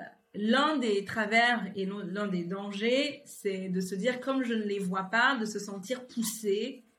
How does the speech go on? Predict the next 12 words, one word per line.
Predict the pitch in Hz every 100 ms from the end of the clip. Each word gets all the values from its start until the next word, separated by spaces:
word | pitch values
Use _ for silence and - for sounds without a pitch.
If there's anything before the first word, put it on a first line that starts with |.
| _ _ _ _
de | 180
vouloir | 208 202 208 226 208
multiplier | 240 240 240 - 220 233
les | 214
points. | - 185 180 - _ _ _ _ _ _ _ _ _ _ _ _ _ _ _ _ -
Ça, | - 233
il | 226
ne |
faut | 220 226
pas | 220 214
le |
faire. | - 190 185 180